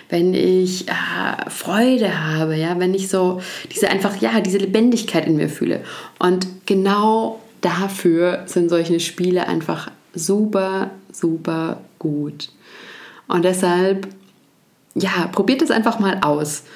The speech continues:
Und auch wenn ihr am Anfang denkt, so, „Äh, das kommt ja total komisch“, hey, probiert's einfach aus. Ja, ihr wisst, ihr wisst es einfach nicht, solange ihr es nicht probiert habt.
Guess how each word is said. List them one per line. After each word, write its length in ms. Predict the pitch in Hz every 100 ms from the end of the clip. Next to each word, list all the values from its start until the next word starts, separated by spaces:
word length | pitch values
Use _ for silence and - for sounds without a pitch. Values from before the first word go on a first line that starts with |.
| - -
Und 160 | 185 -
auch 160 | 233
wenn 120 | 220
ihr 80 | 202
am 60 | 196
Anfang 260 | 185 190
denkt, 180 | 180 185
so, 80 | 190
„Äh, 540 | - 185 196 208 214
das 160 | 202 190
kommt 220 | 196 180
ja 40 | 175
total 280 | - 170
komisch“, 1040 | 165 - 247 240 226 220 226 214 214 202 - - - - -
hey, 540 | 240 247 247 - - - _ _ _ - - _ _ _ _ - _ _ - 233
probiert's 500 | 262 220 254 302 -
einfach 480 | 220 233 233 -
aus. 380 | 214 220 202 190
Ja, 120 | 180
ihr 220 | - 196 190
wisst, 320 | 214 - - -
ihr 160 | 220 202
wisst 220 | 233 233
es 100 | 185
einfach 400 | 170 170 170 170
nicht, 180 | 175 175
solange 260 | 165 156
ihr 60 | 160
es 40 |
nicht 160 | 165 160
probiert 480 | - 156 156 156 156
habt. 360 | 160 156 -